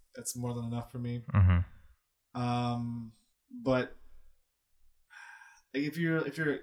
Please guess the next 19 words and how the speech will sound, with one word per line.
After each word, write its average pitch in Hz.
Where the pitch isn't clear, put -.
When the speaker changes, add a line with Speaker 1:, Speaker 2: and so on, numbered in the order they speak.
Speaker 1:
a 135
hardcore 156
fan, 117
it's -
definitely 127
worth 120
at 120
least 120
watching 120
the 110
one 117
time 123
Speaker 2:
Mm-hmm. 87
Speaker 1:
just 127
to 127
kinda 117
get 110
that 117
extra 113